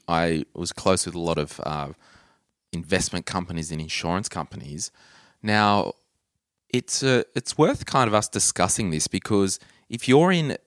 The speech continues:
this middle management with a company and you've been there five years, it's very hard to move up. And a lot of times people, they'll get the opportunity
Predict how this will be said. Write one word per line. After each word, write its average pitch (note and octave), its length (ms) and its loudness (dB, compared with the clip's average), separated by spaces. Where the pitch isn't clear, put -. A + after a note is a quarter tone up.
this G2+ 200 -2
middle G2+ 440 2
management F2+ 720 0
with F2 180 0
a E2+ 40 -2
company F2 500 -2
and E2+ 100 -2
you've E2+ 160 -6
been F#2 220 -2
there F2 140 0
five D#2 400 0
years, D#2+ 560 -4
it's F#2+ 140 -8
very G#2+ 340 2
hard E2+ 760 -2
to E2+ 320 0
move E2+ 340 0
up. E2+ 260 -4
And F2+ 240 -2
a F2+ 80 2
lot F2+ 240 2
of G#2 100 -4
times F2 480 -2
people, F2+ 540 -8
they'll F2+ 280 0
get - 220 0
the F2 100 0
opportunity E2 720 -4